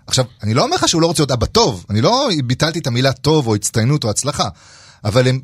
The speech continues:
פתחו לעצמם את העולם. ואז מה שקורה, א', הממשלה השוודית נותנת חופשת לידה בת שנה, שאבא ואמא יכולים לחלוק אותה כאוות נפשם.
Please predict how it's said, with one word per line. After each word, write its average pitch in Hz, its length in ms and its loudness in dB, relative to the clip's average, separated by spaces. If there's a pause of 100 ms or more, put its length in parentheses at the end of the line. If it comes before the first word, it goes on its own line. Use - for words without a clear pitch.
פתחו - 380 2
לעצמם 165 340 0
את - 140 -4
העולם. 135 360 2 (600)
ואז 160 320 0
מה 180 100 -2
שקורה, 185 380 0 (840)
א', 180 200 0 (100)
הממשלה 135 440 2
השוודית 131 680 0
נותנת 139 400 2
חופשת - 340 0
לידה 127 240 0
בת 120 260 -2
שנה, 117 380 2 (800)
שאבא 147 520 0
ואמא 135 240 2
יכולים 127 300 2
לחלוק 127 320 2
אותה 143 180 0
כאוות 117 460 -2
נפשם. 107 380 -2